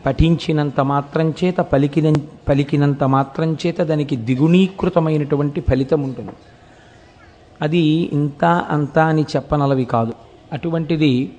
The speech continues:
ప్రదోష వేళలో భగవత్ సన్నిధానంలో కూర్చుని భగవన్నామం చెప్పినటువంటి ఫలితం ఏమిటో మనకి ఇప్పుడు తెలియకపోవచ్చు, కానీ అది మనని రక్షించిన రోజున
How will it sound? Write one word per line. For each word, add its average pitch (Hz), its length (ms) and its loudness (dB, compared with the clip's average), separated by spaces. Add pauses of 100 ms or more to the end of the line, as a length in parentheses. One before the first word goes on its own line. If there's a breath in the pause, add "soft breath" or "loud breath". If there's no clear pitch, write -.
ప్రదోష 160 480 2
వేళలో 139 680 4 (1120 loud breath)
భగవత్ 156 400 2
సన్నిధానంలో 156 920 2
కూర్చుని 151 440 -2
భగవన్నామం 165 880 2
చెప్పినటువంటి 156 840 -2
ఫలితం 143 500 0
ఏమిటో 147 600 2 (540 loud breath)
మనకి 156 300 -4 (420)
ఇప్పుడు 202 360 0
తెలియకపోవచ్చు, 175 1120 -2
కానీ 151 220 0
అది 151 220 2
మనని 156 320 2
రక్షించిన 170 680 0
రోజున 139 540 0